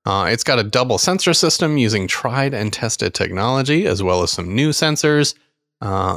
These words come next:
there's a lot more technical specs noted on their website, so definitely check that out if you're into the nitty-gritty and details. Um,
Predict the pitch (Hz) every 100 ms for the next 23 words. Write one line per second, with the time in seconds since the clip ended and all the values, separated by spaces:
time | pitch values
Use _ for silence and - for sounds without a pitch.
0 | - 95 95 98 147 240 220 165 - 139
1 | 131 113 - 110 - 110 104 98 95 92
2 | 101 98 - 135 156 127 120 - 98 92
3 | 92 92 85 - 98 - 98 92 95 95
4 | 92 - 90 90 87 90 85 90 87 87
5 | - _ _ _ _ 101 95 92 92 90